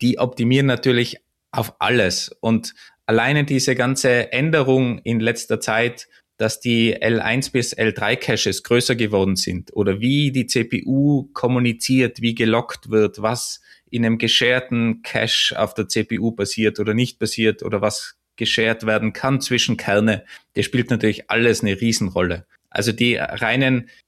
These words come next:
Taktfrequenzen spielen jetzt vielleicht weniger die Rolle, aber alles andere, was an Architektur irgendwie möglich ist, Instruction Sets, ob du auf der C P U irgendwas parallel abarbeiten kannst, sim D,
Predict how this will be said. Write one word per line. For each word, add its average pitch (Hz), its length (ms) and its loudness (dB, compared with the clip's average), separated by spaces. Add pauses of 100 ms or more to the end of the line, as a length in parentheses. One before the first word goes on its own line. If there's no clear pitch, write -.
(100)
Taktfrequenzen 139 920 -2
spielen 123 300 0
jetzt 110 160 0
vielleicht 110 300 -2
weniger 135 340 2
die 120 140 0
Rolle, 120 500 0
aber 101 460 -2
alles 127 320 0
andere, 110 400 0
was 104 160 -2
an 107 100 0
Architektur 117 800 -2
irgendwie 135 320 2
möglich 113 400 0
ist, 113 200 -2
Instruction 113 640 -2
Sets, - 520 -2
ob - 200 -6
du 110 260 2
auf - 200 -4
der 110 120 -12
C 113 140 -2
P 113 180 -2
U 113 140 -2
irgendwas 110 340 -2
parallel 110 460 0
abarbeiten 101 580 -4
kannst, 104 400 -6
sim 113 220 0
D, 110 360 0